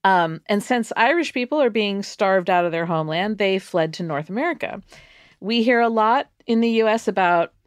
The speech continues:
Irish in New York or Boston or all these other places along the East Coast, but a lot of Irish relocated to Toronto as well.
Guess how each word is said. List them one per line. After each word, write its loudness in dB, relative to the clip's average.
Irish 0
in -6
New -4
York 0
or -4
Boston -2
or -2
all -2
these -2
other -4
places -4
along -6
the -8
East -4
Coast, 0
but 0
a 0
lot 0
of -4
Irish 0
relocated -6
to -10
Toronto -6
as -10
well. -6